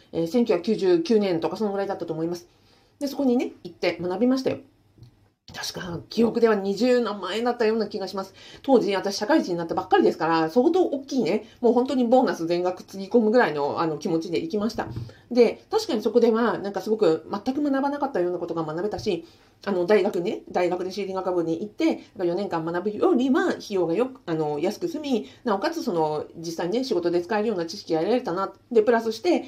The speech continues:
仲間もできたし、えーと、資格が取れたと思って、その時にはすごく嬉しかったんですね。あ、じゃあこれ良かったと思ってですね、次に、あの、そこまでは良かった。だけど次に、えーと、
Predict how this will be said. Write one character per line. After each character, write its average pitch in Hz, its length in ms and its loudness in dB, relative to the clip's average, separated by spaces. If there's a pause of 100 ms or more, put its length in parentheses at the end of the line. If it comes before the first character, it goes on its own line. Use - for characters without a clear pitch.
(160)
仲 196 180 -2
間 185 80 0
も 165 100 -2
で 202 100 -2
き - 80 -14
た - 80 -4
し、 262 360 -4 (160)
え 160 160 0
ー 156 40 -4
と、 143 280 0
資 - 100 -8
格 175 160 -2
が 175 80 0
取 220 160 -2
れ 160 60 -4
た 151 40 -4
と 170 60 -8
思 151 100 -6
っ 147 40 -8
て、 - 120 -8
そ 294 140 -2
の 311 220 0
時 381 200 -4
に 403 80 2
は 370 120 -2
す - 80 -8
ご 180 80 -4
く 175 100 -4
嬉 165 160 -4
し - 20 -16
か 170 100 -10
っ - 40 -14
た - 80 -14
ん - 40 -16
で - 60 -18
す - 60 -10
ね。 330 140 -4 (460)
あ、 254 160 0
じ 311 80 4
ゃ 320 40 4
あ - 20 2
こ - 100 0
れ 285 100 4 (140)
良 311 120 -4
か 349 60 -4
っ 339 40 -4
た 165 100 -8
と - 140 -8
思 180 100 -2
っ - 20 -10
て - 80 -2
で 160 40 -2
す - 80 -6
ね、 147 140 0
次 233 240 -2
に、 - 180 -6 (260)
あ 170 120 -2
の、 151 240 -2
そ 415 120 -2
こ 415 80 -2
ま 453 60 4
で 440 80 6
は 196 60 4
良 147 80 2
か 135 60 -2
っ - 60 -14
た。 - 80 -20 (180)
だ 247 100 4
け - 60 -2
ど 165 60 -2
次 226 200 -2
に、 143 360 -2
え 170 140 2
ー 156 40 0
と、 147 440 0